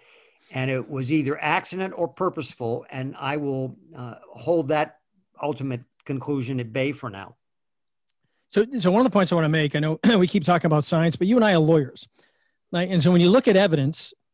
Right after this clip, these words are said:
Speaker 2: and, you know, we have rules of evidence in courts of law for a reason, so that you can, you can trust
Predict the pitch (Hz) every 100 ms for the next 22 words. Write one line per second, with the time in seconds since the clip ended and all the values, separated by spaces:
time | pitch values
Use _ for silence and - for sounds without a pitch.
0 | _ - 151 160 160 165 185 214 185 220
1 | 226 190 185 226 160 147 - 185 151 -
2 | 170 160 147 135 135 147 214 214 285 175
3 | 110 - _ _ _ - 180 170 180 175
4 | 180 165 180 180 175 151 - - 226 175
5 | - -